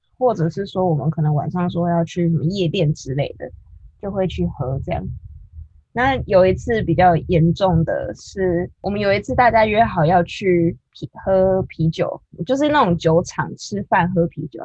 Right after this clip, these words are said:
那，那天可能喝，已经啤酒喝有点多了，就没想到回来就已经有几个 housemate 坐在那边准备开红酒，然后就问我们说要不要加入，我们就也加入喝了，一起喝了几瓶红酒。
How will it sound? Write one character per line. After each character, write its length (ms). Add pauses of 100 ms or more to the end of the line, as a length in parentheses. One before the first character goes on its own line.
那， 80
那 140
天 120
可 140
能 160
喝， 240
已 100
经 220
啤 180
酒 140
喝 220
有 120
点 160 (140)
多 240
了， 100 (540)
就 140
没 120
想 160
到 160
回 200
来 120
就 160
已 120
经 140
有 120
几 160
个 100
housemate 640
坐 140
在 120
那 60
边 200
准 120
备 120
开 300
红 280
酒， 300
然 100
后 60
就 120
问 80
我 60
们 80
说 160
要 80
不 80
要 80
加 300
入， 200 (540)
我 80
们 140
就 100 (460)
也 160
加 260
入 180
喝 200
了， 80 (560)
一 100
起 220
喝 160
了 180
几 160
瓶 220
红 240
酒。 200